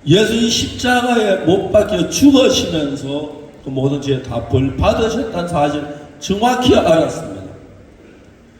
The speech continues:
어느 날 제가 성경을 읽다가 지금 그 사실 너무 놀랐어요.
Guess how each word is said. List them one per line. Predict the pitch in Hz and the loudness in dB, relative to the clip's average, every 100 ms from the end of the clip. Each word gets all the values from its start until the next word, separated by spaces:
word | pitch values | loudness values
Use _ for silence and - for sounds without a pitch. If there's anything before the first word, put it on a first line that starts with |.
| _ 226 | _ 0
어느 | 240 254 | 4 4
날 | 226 220 | 6 4
제가 | 214 208 | 4 0
성경을 | - 220 254 233 220 - | -2 -8 -6 -4 -4 -2
읽다가 | - - 165 139 143 143 - - - - - - _ _ - | -2 -2 -2 -6 -8 -8 -10 -14 -20 -20 -20 -20 _ _ -16
지금 | - 262 233 | -6 -6 -4
그 | - | -8
사실 | - 208 220 160 | -6 -8 -8 -6
너무 | 143 151 220 | -4 -4 -4
놀랐어요. | 277 160 143 - - | -4 -4 -6 -8 -14